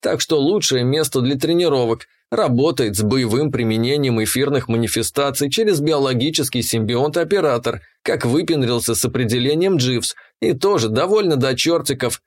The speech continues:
даже вынужденный простой не слишком её раздражает. И участвует в переговорах на тему "Большого контракта"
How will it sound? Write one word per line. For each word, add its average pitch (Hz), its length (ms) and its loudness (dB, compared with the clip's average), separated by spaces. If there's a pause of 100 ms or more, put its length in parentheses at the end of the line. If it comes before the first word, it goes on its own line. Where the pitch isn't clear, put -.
(160)
даже 127 300 2
вынужденный 123 600 2
простой 131 460 0
не 160 140 2
слишком 131 460 0
её 123 160 0
раздражает. 123 640 0 (340)
И 240 120 2
участвует 139 680 0
в - 60 -8
переговорах 131 680 0
на 113 160 0
тему 139 500 0
"Большого 147 580 0
контракта" 131 760 0